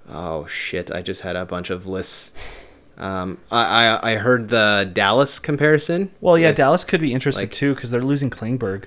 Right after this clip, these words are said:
Speaker 1: Well, that's what I
Speaker 2: So
Speaker 1: mean, yeah. So, um, I don't know. I guess it kinda depends what you get in return. Uh, and then on top of that, who,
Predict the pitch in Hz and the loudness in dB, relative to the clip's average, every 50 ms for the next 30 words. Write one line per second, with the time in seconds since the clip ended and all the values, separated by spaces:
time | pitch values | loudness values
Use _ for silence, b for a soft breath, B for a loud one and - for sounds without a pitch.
0 | - - 113 107 104 104 98 - 101 98 92 92 107 135 156 143 113 110 120 135 | -12 -10 -6 -4 -2 -2 -2 -2 -4 -4 -2 0 0 0 0 0 0 -2 -2 -2
1 | 139 117 95 101 - - - 98 101 101 - - _ - - - - b b b | -2 -2 -4 -6 -8 -8 -6 -6 -6 -8 -10 -12 _ -20 -20 -20 -20 b b b
2 | b b b b - 101 101 101 101 101 98 101 101 101 - - - - - - | b b b b -6 -4 -2 0 0 -2 -2 -4 -6 -8 -12 -18 -18 -10 -2 2
3 | 135 151 156 165 175 160 127 120 120 120 127 135 - - - - 135 131 127 120 | 6 6 8 8 8 6 6 4 4 4 4 2 2 2 0 0 0 2 2 0
4 | 110 - 110 120 117 - 120 107 - 107 92 104 101 104 - - - 113 113 127 | 0 0 -2 -2 -2 -2 -2 -2 -2 -2 0 2 2 2 0 -2 -4 -2 2 2
5 | 151 160 151 - 117 98 95 107 151 156 B B B B B B B B 104 104 | 2 2 2 0 0 0 0 0 -2 -4 B B B B B B B B 0 2
6 | 101 98 101 101 - - - 107 104 104 107 107 107 107 107 107 107 104 107 104 | 2 4 2 2 0 -2 -4 -4 -2 -2 -2 0 0 0 0 -2 -2 -4 -6 -6
7 | - _ _ - 110 101 95 - - 107 98 - 107 95 95 127 147 143 117 101 | -10 _ _ -8 -6 -6 -4 0 2 2 2 2 0 0 4 6 8 8 10 8
8 | 120 - - - - - - - - - - - - - - - - - _ _ | 6 4 2 -2 -18 -20 -20 -20 -20 -20 -20 -20 -20 -20 -20 -20 -20 -20 _ _
9 | - - - b b b b b - - _ - - _ - - _ - - - | -20 -20 -20 b b b b b -20 -20 _ -20 -20 _ -20 -20 _ -20 -20 -14
10 | - - 127 117 | -8 -6 -6 -6